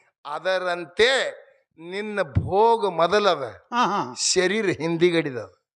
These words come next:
Speaker 2: ಇದು ಏನೇನ್ ಮಾಡ್ಬೇಕನ್ನೋದು.
Speaker 1: ಏನ್ ಮಾಡ್ಬೇಕನ್ನೋದು ಹಿಂದಿಗಡಿದದ.
Speaker 2: ಹಾ, ಹಾ, ಮೊದಲು ಭೋಗ ಅದ.
Speaker 1: ಮೊದಲು ಭೋಗ ಅದ.
Speaker 2: ಮಹಾರಾಜ್ರ
Speaker 1: ಹೆಂಗ್ ಬಿಲ್ಡಿಂಗ್ ಕಟ್ಬೇಕಂತ ಹೇಳಿ ಮೊದಲು ಎಸ್ಟಿಮೇಟ್ ಮಾಡಿ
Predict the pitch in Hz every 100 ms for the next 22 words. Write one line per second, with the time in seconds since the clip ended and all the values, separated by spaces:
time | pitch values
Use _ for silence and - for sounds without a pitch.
0 | _ 180 196 185 202 220 202 208 202 185
1 | 196 185 147 196 311 302 262 262 277 269
2 | 269 285 381 359 247 - - - - 180
3 | 214 226 233 214 170 135 101 - _ 214
4 | 175 190 180 220 277 196 220 190 139 160
5 | 214 285 381 359 349 370 370 339 269 147
6 | - 233 320 359 294 240 156 - 226 349
7 | 381 370 311 320 349 359 349 330 330 320
8 | 311 302 262 277 311 262 233 262 320 311
9 | 269 247 - 302 302 294 277 269 285